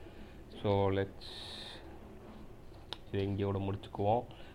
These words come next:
ஆ, மறக்காம கடைசியில் ஏதோ சொல்லுவானவன். ஆ, இது, அந்த, ஆ, லைக்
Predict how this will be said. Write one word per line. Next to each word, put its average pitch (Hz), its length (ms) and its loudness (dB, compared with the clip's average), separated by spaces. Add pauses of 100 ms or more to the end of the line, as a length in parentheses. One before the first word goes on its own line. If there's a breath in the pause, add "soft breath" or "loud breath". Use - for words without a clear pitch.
(240 loud breath)
ஆ, 104 480 10
மறக்காம 104 560 6
கடைசியில் 101 360 4
ஏதோ 101 160 6
சொல்லுவானவன். 101 580 2
ஆ, 107 80 8
இது, 110 320 8
அந்த, 95 320 6 (500)
ஆ, - 20 4
லைக் 92 420 6